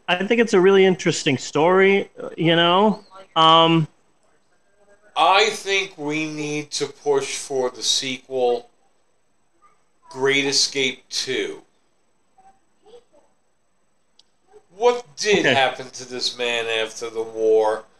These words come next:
Speaker 2: I think America should know.
Speaker 1: So you, you make a Great Escape two, and it's Steve McQueen making Nudie Cuties and ends with the cr-, with the filming of Santa Claus and the Ice Cream Bunny.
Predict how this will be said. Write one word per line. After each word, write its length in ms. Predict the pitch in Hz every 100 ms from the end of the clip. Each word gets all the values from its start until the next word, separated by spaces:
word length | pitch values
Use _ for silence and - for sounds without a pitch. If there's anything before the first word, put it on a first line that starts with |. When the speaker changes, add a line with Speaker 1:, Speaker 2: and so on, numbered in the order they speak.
| _ _ _
Speaker 2:
I 120 | 143
think 280 | 143 170 180
America 640 | 180 165 160 156 156 - 139
should 400 | - 135 127 120
know. 460 | 110 87 76 80 - _ _ _ _ _ _ _ _ _ _ _ _ _ _
Speaker 1:
So 300 | - 220 214
you, 140 | 196
you 240 | 190 180 208
make 340 | 190 196 233
a 60 | 226
Great 380 | 151 143 156 170
Escape 540 | 160 - 156 147 147
two, 400 | - 175 143 123
and 140 | 123 123
it's 180 | 127 -
Steve 380 | - 139 151
McQueen 880 | 143 143 127 - 156 156 151 131 131
making 480 | 131 120 117 139 123
Nudie 340 | 117 120 123 110
Cuties 560 | - 127 123 113 101 -
and 180 | 113 -
ends 360 | 123 120 113 -
with 160 | 113
the 80 | 107
cr-, 320 | - - 104 110 -
with 240 | 120 113
the 100 | 104
filming 640 | 107 - 127 113 113 107 101 - -
of 280 | 104 98
Santa 280 | - 117 107
Claus 300 | - 107 95
and 80 | 98
the 100 | 95
Ice 160 | 95 -
Cream 240 | - 90
Bunny. 180 | 82